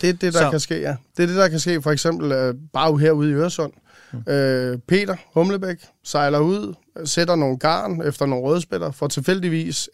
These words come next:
Speaker 1: x antal torsk i efter de nye regler, så har han fanget de torsk, han må.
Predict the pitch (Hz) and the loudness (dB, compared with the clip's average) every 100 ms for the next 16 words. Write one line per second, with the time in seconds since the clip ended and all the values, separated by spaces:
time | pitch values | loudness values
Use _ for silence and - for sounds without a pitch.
0 | - 147 160 131 131 117 175 202 - 190 | -2 0 -4 -2 -6 0 0 0 -6 -8
1 | 151 147 - 139 160 180 170 160 170 156 | -4 -6 -2 -2 0 2 2 0 -2 -8
2 | - - - 175 170 135 156 165 156 143 | -16 -20 -4 0 2 2 0 0 -2 0
3 | 160 170 - 147 151 - | 0 0 -2 0 0 -2